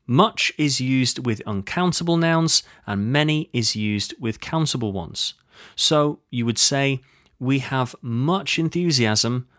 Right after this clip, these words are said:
but many challenges to overcome." Tip number three, numerous and a large number of are not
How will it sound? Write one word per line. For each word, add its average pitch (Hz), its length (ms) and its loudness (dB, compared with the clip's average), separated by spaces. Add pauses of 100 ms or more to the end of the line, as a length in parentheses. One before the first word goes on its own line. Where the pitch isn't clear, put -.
but 117 300 -2
many 135 480 2
challenges 120 800 -2 (140)
to - 100 -6
overcome." 104 640 -4 (580)
Tip - 240 0
number 180 180 4
three, - 480 -4 (500)
numerous 220 720 2
and 160 380 0 (220)
a 135 100 4
large 143 400 2
number 104 340 2
of - 280 -10 (560)
are 123 160 4
not 180 320 0